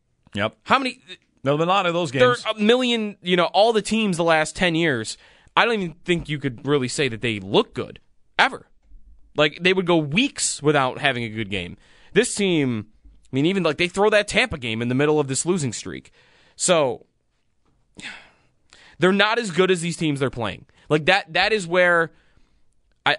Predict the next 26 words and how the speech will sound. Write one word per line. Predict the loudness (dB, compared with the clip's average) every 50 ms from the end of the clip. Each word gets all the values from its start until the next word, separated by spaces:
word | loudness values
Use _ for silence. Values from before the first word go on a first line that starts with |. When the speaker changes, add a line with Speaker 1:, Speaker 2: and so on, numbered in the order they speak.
| -2 -2
Speaker 2:
I'm | -2 0 2
not | 0 0 0 -2 -4
sure, | -4 -2 0 2 2 2 2 2 2
like, | 0 -2 -2 -2
does | -4 -4 -2 -2
it | 0
have | 0 0 0 -2
to | -4
be | -4 0 0 2
an | 2 0
indictment | -2 -2 -2 0 0 0 0 -2 -4 -4 -4 -4 -2
on | -2 0 0 0 0 0 -2 -2
the | -4
coach | -4 -2 0 0 0 0 -4 -6 -8 -4 0
or | 0 2 2
an | 2 0
indictment | -2 0 0 0 0 0 0 -2 -2 -2 -2
on, | -2 0 0 0 -2 -2 -6 -8 -12 -18 -20 _ _ _ _ _
you | -2 -2
know, | 0
the | -2 -4
players' | -2 0 2 2 2 2 0 -2
personalities | -2 -2 -2 -2 0 0 2 2 2 2 2 0 -2 -4 -4 -4
or | -4 -4 -2
what? | 0 2 2 2 0 -2
Like, | -6 -8 -8